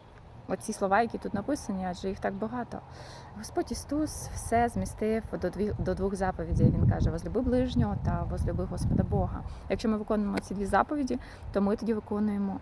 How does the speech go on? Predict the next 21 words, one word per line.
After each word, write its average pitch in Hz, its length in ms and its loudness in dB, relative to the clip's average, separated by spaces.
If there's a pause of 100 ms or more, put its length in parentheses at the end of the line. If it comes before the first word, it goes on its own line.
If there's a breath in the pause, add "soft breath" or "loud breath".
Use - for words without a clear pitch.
весь 175 400 -4
закон 170 420 -4
Божий. 190 300 -4 (560 loud breath)
Книга 254 280 4
Об'явлення 214 520 6
являється 214 500 2
книгою 233 480 4
виводу - 680 4 (220)
усього 220 440 0
писання, 226 500 0 (200)
яке - 120 0
є. 196 260 -2 (260 loud breath)
Але 247 120 4
багато 349 260 2
людей 359 280 4
кажуть: 330 500 0
«Навіщо 220 300 2
ви 214 60 4
читаєте 185 380 0
книгу 202 280 -4
Об'явлення? 175 600 -2